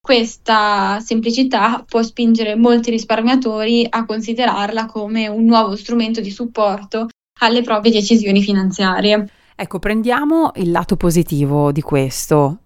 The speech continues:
Speaker 2: di questo aspetto. In che modo l'intelligenza artificiale può essere davvero utile a chi vuole capire meglio il mondo degli investimenti?
Speaker 1: Sicuramente uno dei principali vantaggi è la capacità di rendere più comprensibile il linguaggio finanziario.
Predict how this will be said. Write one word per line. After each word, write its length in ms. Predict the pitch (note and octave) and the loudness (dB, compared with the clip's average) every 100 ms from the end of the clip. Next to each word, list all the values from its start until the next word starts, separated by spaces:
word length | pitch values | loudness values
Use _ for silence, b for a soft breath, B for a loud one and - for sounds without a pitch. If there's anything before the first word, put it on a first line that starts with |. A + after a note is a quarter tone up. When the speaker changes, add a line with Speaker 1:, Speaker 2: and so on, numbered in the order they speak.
| - | -12
Speaker 2:
di 240 | D#3 D3+ | -6 -2
questo 260 | E3 D3+ D#3+ | 0 0 -2
aspetto. 720 | - C#3+ C3 - D#3+ C#3+ - | -2 -4 -6 -6 -4 -4 -4
In 120 | A3+ | -4
che 100 | A3 | 0
modo 240 | C4 F3+ D3+ | 0 0 0
l'intelligenza 580 | D3+ D3 D#3+ D#3 F#3+ G#3 | 0 -2 -2 -2 -2 -4
artificiale 640 | F3+ D#3 D#3 G3 A3+ G3 - _ _ _ | -6 -8 -2 0 0 -2 -10 _ _ _
può 200 | - E4+ | -2 2
essere 340 | A#3 C#3+ F#3 E3 | 2 0 0 2
davvero 360 | E3+ A#3+ G#3 | 2 4 4
utile 300 | F#3 - E3 | 2 0 0
a 60 | D#3 | 0
chi 120 | - | 0
vuole 260 | F#3 G#3 A#3 | 0 2 2
capire 380 | E3 G#3+ G#3 | 0 2 4
meglio 560 | D#3+ F3 D#3+ D3 C#3+ C3+ - | 4 4 4 4 2 2 0
il 100 | D#3+ | 2
mondo 260 | E3 D#3 | 2 0
degli 220 | D#3 D#3+ | 0 0
investimenti? 920 | D#3 D#3 D#3+ - D#3+ C3+ C3 C3 D3 C#3+ _ _ _ _ | 0 0 0 0 0 0 -4 -6 -8 -8 _ _ _ _
Speaker 1:
Sicuramente 840 | C#4 C4 C#4+ C#4 C#4 D4 D#4+ E4+ F4+ | -4 0 2 4 4 4 4 4 2
uno 220 | C4+ A#3+ | 2 2
dei 180 | A3+ A3+ | 0 0
principali 560 | A#3+ A#3 B3 B3 B3 | 0 -2 -2 -2 0
vantaggi 680 | A3+ A3+ A3+ A#3+ A#3+ A#3+ C4 | 0 0 2 2 2 0 -2
è 40 | B3 | 0
la 140 | A3 | 0
capacità 580 | A3 A3+ A3+ A3+ A3+ A3+ | 0 0 -2 -2 0 0
di 160 | G#3+ | 2
rendere 460 | A3+ A#3+ A#3 A3+ G#3+ | 2 6 6 6 2
più 140 | G#3 | -2
comprensibile 920 | A#3 A#3 A#3 A#3 A#3 B3 A#3 A3+ A3+ A#3 | 2 4 4 4 2 2 0 2 2 4
il 280 | A#3+ A#3+ A#3 | 4 4 4
linguaggio 500 | A3+ A3+ G#3+ G#3 A3+ | 6 6 4 2 -2
finanziario. 960 | A3 G#3 G#3 G3+ G3+ F#3+ G3+ G#3+ G#3+ | -4 -4 -6 -4 -4 -2 -2 -2 -4